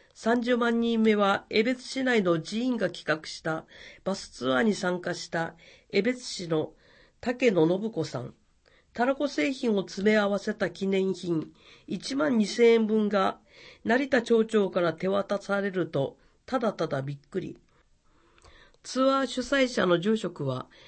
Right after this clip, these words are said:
奉仕活動に熱心な方に当たったと祝福しました。成田町長は、この時期の三十万人達成は喜ばしい。これから冬場対策を考えていくと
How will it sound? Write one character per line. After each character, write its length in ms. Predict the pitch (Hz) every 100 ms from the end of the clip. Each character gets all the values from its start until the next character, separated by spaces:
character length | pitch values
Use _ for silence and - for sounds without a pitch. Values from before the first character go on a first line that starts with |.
| - _
奉 240 | 247 277
仕 140 | 285
活 260 | - 277 -
動 120 | 254
に 120 | 202
熱 220 | 180 214 -
心 180 | 220
な 100 | 196
方 220 | 175 170 202
に 80 |
当 140 | 175 143
た 120 | 160
っ 80 | 147
た 240 | - 135 -
と 120 | 247
祝 280 | 226 - 170
福 140 | 170
し 140 | 165 143
ま 100 | 143
し 120 | -
た。 200 | - - _ _ _ _ _ _ - - _
成 180 | 214 262
田 120 | 262
町 220 | 233 208 185
長 200 | 190 165
は、 120 | 165
こ 140 | 226
の 100 | 240
時 180 | 240 262
期 120 | 233
の 260 | 196 180 - - -
三 320 | - 226 240
十 180 | 240 247
万 240 | 240 233
人 160 | 233 220
達 240 | 202 185
成 120 | - 196
は 120 | 156
喜 340 | 156 170 185
ば 140 | 175 160
し 300 | - 151 143
い。 100 | - _ - - -
こ 140 | 240
れ 80 | 240
か 180 | 240 214
ら 160 | 208
冬 240 | - 233 240
場 140 | 254
対 180 | 254 254
策 300 | 247 226 170
を 100 | 156
考 220 | 156 185
え 120 | 214 202
て 120 | 170
い 80 | 156
く 120 | -
と 220 | 143